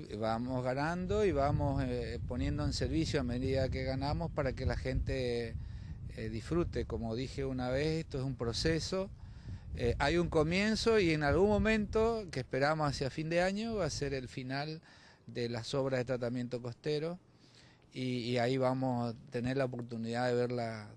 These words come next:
toda desplegada. Mientras tanto, vamos poniendo en servicio urbano, eh, y de uso de la gente. En este caso,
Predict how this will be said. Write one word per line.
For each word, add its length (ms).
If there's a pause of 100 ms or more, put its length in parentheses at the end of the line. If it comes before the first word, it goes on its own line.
(100)
toda 200
desplegada. 720
Mientras 360
tanto, 500 (420)
vamos 300
poniendo 480
en 120
servicio 600
urbano, 720
eh, 200
y 100
de 120
uso 480
de 120
la 80
gente. 420
En 80
este 600
caso, 500